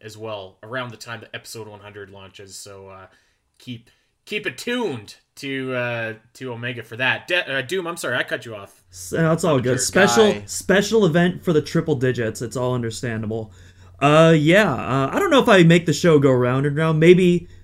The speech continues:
Speaker 2: maybe, uh, forty-five degree angles, ninety degree if we're, if we're being nice. But, you know, you know, I, I like to do what I can, you know, when I can. Uh, my Christmas, uh, really good Christmas. Not gonna lie, I kinda got spoiled this year.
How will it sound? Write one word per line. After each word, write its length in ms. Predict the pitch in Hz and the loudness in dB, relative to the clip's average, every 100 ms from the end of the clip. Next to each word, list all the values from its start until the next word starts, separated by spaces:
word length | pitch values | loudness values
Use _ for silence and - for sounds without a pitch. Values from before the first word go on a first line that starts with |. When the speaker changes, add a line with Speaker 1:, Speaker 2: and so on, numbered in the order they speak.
| - | 4
Speaker 2:
maybe, 380 | 170 185 185 | 6 6 6
uh, 260 | 160 147 139 | 6 6 2
forty-five 640 | 135 - 160 151 156 143 | 0 0 2 2 0 0
degree 320 | 139 135 143 139 | 0 0 2 2
angles, 300 | 135 143 131 | 0 0 0
ninety 360 | 131 135 139 | 0 2 2
degree 440 | 131 127 135 131 131 | 2 0 0 2 0
if 180 | 123 | -2
we're, 140 | 139 127 | -4 -4
if 100 | 131 | -4
we're 80 | 131 | -4
being 300 | 120 117 113 | -4 -8 -8
nice. 280 | 113 123 | -8 -8
But, 180 | - 117 | -10 -12
you 80 | 113 | -10
know, 140 | 113 | -8
you 140 | 110 165 | -2 0
know, 80 | 170 | 0
I, 240 | 175 175 | 0 0
I 140 | 180 | 2
like 180 | 214 214 | 2 2
to 60 | 196 | 0
do 160 | 143 | 0
what 100 | 127 | 0
I 80 | 107 | -4
can, 400 | 107 117 104 107 | -8 -12 -10 -10
you 80 | 110 | -10
know, 100 | 107 | -10
when 200 | 110 107 | -8 -8
I 100 | 104 | -10
can. 400 | 104 110 101 120 _ - - - - | -10 -12 -10 -10 _ -20 -20 -20 -14
Uh, 240 | - 123 117 | -6 -2 0
my 160 | 160 | 0
Christmas, 540 | 208 233 220 202 202 - | 2 2 2 -2 -2 -6
uh, 280 | 123 117 117 | -6 -6 -4
really 280 | 131 202 214 | 4 6 6
good 200 | 156 131 | 2 -2
Christmas. 440 | 139 117 147 147 | -4 -6 -6 -6
Not 240 | 147 170 180 | -4 -4 -2
gonna 160 | 151 | -2
lie, 240 | 131 131 135 | -2 -2 -4
I 160 | 117 | -6
kinda 400 | - - 185 196 | -10 -8 -4 -2
got 220 | 160 143 | -2 -4
spoiled 500 | - - 147 135 131 | -6 -6 -4 -2 -2
this 240 | 127 120 - | -4 -6 -6
year. 340 | 127 120 131 | -6 -6 -10